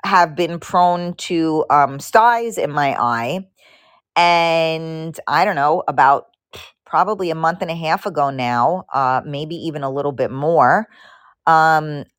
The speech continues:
I felt something going on, and I'm like, "Oh, here we go. Is this happening again?" And then the following day I woke up, my eye was all blown up, and I was actually going to my regular doctor anyway that day,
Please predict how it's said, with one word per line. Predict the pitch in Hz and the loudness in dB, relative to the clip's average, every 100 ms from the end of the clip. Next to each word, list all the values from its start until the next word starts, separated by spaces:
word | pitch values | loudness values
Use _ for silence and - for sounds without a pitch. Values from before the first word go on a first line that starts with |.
| _ | _
I | 160 156 160 170 175 170 165 165 160 - _ _ - | 2 4 4 2 0 -2 -4 -4 -4 -6 _ _ -20
felt | - 233 269 - | 0 2 2 2
something | - 226 220 202 | 0 2 0 2
going | 185 180 165 | 2 2 0
on, | 156 | -2
and | 147 | -2
I'm | 135 | -4
like, | 131 123 131 | -6 -6 -2
"Oh, | 135 135 | 2 2
here | 131 147 | 0 -4
we | 160 | -4
go. | 143 127 127 | 0 2 2
Is | 131 | 0
this | 143 - | -4 0
happening | 151 156 165 170 165 | 2 2 -2 -10 -6
again?" | 160 175 175 175 180 _ _ _ _ - | 0 0 0 -6 -14 _ _ _ _ -2
And | 175 170 165 170 165 170 151 | 0 2 0 -2 -6 -6 -2
then | 175 170 | -2 -2
the | |
following | 175 202 208 226 214 | 0 2 4 0 0
day | 202 | 2
I | 190 | 4
woke | 175 170 170 | 6 4 2
up, | 143 | 0
my | 156 - | -2 0
eye | 156 | 2
was | 160 156 | 2 0
all | 151 156 | 0 0
blown | 147 147 156 147 143 | 0 -2 0 0 0
up, | 110 - - | -4 -6 -6
and | 151 | -4
I | 147 | -2
was | 147 160 | -2 0
actually | 165 185 165 | 0 -2 -2
going | 170 175 | 0 0
to | 170 | -6
my | 175 | -6
regular | 156 156 156 151 | -2 -2 -2 -4
doctor | 147 143 143 - 143 135 131 - - | 0 2 2 -2 -4 -2 -2 -6 -6
anyway | 185 185 143 135 127 - | -6 -4 -2 0 -2 -4
that | 131 135 131 | -4 -4 -2
day, | 139 131 127 | -2 -2 -4